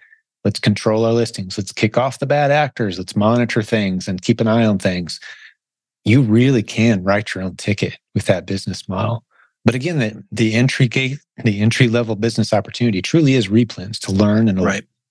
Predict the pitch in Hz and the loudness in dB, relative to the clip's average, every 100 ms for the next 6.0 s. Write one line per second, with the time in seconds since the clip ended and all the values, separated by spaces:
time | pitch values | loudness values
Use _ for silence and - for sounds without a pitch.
0 | _ - 107 110 117 - _ _ _ _ | _ 0 2 2 -2 -12 _ _ _ _
1 | _ _ - 90 101 127 120 110 120 - | _ _ -2 2 4 4 4 2 0 -4
2 | - - - 104 104 113 110 113 107 104 | -14 -14 -4 -2 0 0 0 0 -2 -2
3 | - - 107 - 110 98 - - - 92 | -2 -6 -8 -2 -2 -2 -6 -8 0 2
4 | 107 143 95 90 _ _ _ - 104 95 | 2 -2 -8 -14 _ _ _ -4 -2 -2
5 | 92 - 95 - 104 104 92 98 107 90 | -4 0 0 0 2 4 4 2 2 -2